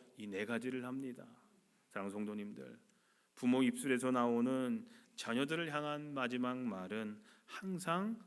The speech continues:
축복이어야 합니다. 비록 실패한 자녀,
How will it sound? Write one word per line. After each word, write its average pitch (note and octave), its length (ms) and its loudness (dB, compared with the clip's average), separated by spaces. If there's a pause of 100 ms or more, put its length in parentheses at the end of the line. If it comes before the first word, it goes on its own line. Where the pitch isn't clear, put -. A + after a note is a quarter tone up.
(160)
축복이어야 B2 760 -6
합니다. - 340 -20 (1500)
비록 G#2+ 200 -2
실패한 C3+ 500 -2
자녀, A2 340 -8